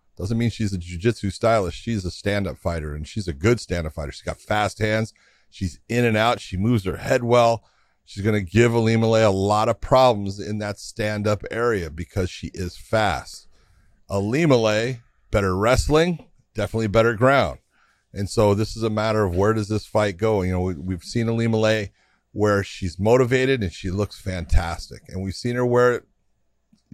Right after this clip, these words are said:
really not motivated and just kinda just going through the fight. And so, you know, she's had two fights in a row where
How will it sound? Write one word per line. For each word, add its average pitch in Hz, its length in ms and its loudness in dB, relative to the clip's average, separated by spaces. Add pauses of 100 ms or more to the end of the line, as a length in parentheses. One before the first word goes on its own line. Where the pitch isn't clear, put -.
(180)
really 127 260 2
not 147 260 0
motivated 82 540 -2 (440)
and 101 140 -2
just 107 260 -2
kinda 110 320 0
just 104 420 -4
going 107 260 0
through 107 180 -4
the 98 100 0
fight. 120 280 0
And 76 100 -12
so, 95 380 0 (600)
you - 80 -6
know, 95 60 -2
she's 120 240 -2
had 139 260 0
two 160 220 -4
fights 143 380 -2
in 135 100 -4
a 127 60 -4
row 127 460 0 (580)
where 107 460 -2